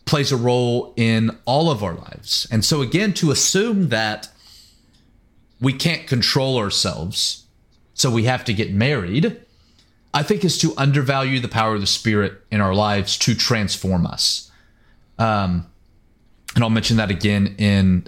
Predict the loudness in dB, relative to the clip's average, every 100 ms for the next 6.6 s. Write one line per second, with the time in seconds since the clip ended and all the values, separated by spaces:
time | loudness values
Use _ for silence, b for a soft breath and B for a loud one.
0 | 0 4 4 2 0 -8 b b b b
1 | _ -2 0 0 -2 -2 0 0 0 0
2 | -2 0 0 0 -2 0 0 0 0 0
3 | 0 0 2 2 0 2 0 0 0 -2
4 | 0 0 2 2 0 0 0 0 0 0
5 | -2 0 2 4 2 0 -2 -2 0 2
6 | 2 0 0 2 0